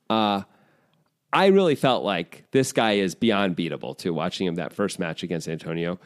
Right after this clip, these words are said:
Here's what I'm gonna say. So this second match, which I also watched every hand of, first of all, Phil is not doing the same things he's doing in the first match. So he's changed his game a bit to, for the better. He's less predictable. So I give him credit for that. But the other thing which I think is important, and maybe to this, to this point here,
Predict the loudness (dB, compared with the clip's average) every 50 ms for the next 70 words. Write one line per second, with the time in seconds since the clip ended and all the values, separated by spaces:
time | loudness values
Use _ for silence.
0 | _ _ _ 0 2 2 4 4 2 2 2 2 2 2 2 0 0 -2 -2 -4
1 | -10 _ _ _ _ _ _ -2 0 2 2 2 2 2 2 2 2 2 2 2
2 | 2 0 0 -2 -2 -2 -4 0 2 2 4 4 4 4 4 2 2 4 4 2
3 | 2 0 -2 -2 0 2 2 2 4 4 4 2 2 0 -2 -4 -6 -8 _ _
4 | _ _ _ _ _ _ _ _ _ _ _ _ _ _ 2 2 4 4 2 2
5 | 0 2 2 4 4 4 4 0 2 2 2 4 4 4 2 0 -4 -12 -18 -20
6 | -20 _ _ 0 2 4 4 2 2 2 2 0 2 2 -2 -2 -2 -2 0 0
7 | 2 2 2 0 0 -2 -4 -2 -2 -6 -4 -2 0 0 -2 -2 -2 0 2 4
8 | 2 4 2 0 0 0 0 2 2 2 0 -2 -4 -4 -4 -6 -8 _ _ _
9 | _ _ _ _ _ _ _ _ _ -4 -4 -2 0 0 0 0 2 0 0 0
10 | 2 0 -2 -2 0 -2 -2 -2 -2 -4 -2 -2 -2 -4 -4 -8 -12 -12 -12 -14
11 | -16 _ _ _ _ _ _ _ _ _ -4 0 2 2 4 2 0 -2 -8 _
12 | _ _ _ _ _ _ -8 -2 0 0 0 2 2 2 2 2 0 0 -2 -2
13 | -2 -4 -6 -4 -2 0 2 2 2 2 2 2 2 2 2 2 2 0 2 0
14 | 2 0 0 -2 0 -2 0 2 2 2 2 2 0 0 -2 -2 -2 -2 -4 -4
15 | -10 -6 -6 -2 -2 -2 -2 -2 -2 -2 -2 -2 -2 -4 -4 -4 -2 -2 -2 -6